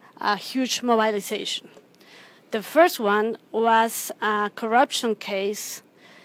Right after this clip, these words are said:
that happened, uh, in two thousand and fourteen, a corruption case linking the First Lady to a possible conflict of interest with a house where,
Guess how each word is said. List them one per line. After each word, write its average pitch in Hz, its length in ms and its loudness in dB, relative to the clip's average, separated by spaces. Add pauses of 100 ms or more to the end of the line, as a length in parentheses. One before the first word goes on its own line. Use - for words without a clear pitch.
(140)
that 220 160 0
happened, 214 680 0
uh, 196 280 -4
in 202 140 -2
two 214 220 -4
thousand 202 420 -6
and 190 180 -4
fourteen, 240 600 -2 (440)
a 214 120 0
corruption 240 500 -2
case 240 460 -2
linking 240 800 0
the 202 100 -4
First 226 360 -6
Lady 233 640 4 (300)
to 220 180 2
a - 20 4
possible 226 460 0
conflict 233 540 -4
of 190 180 -6
interest 202 760 -2 (360)
with 220 120 0
a 196 140 2
house 233 480 4 (140)
where, 196 400 -4